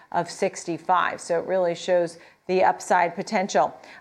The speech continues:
Over at Mizuho, I see a slew of, um, positive names such as Coherus and,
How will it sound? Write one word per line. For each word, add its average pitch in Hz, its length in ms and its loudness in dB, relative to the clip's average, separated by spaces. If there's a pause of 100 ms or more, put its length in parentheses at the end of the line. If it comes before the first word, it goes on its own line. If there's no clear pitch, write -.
Over 247 280 6
at 247 240 6
Mizuho, 220 720 4
I 196 140 4
see 208 260 0
a 202 80 4
slew 233 720 4
of, 190 340 4
um, 180 380 4 (340)
positive 226 540 4
names 208 420 0
such 202 300 0
as 190 180 2
Coherus 202 680 2
and, 170 160 0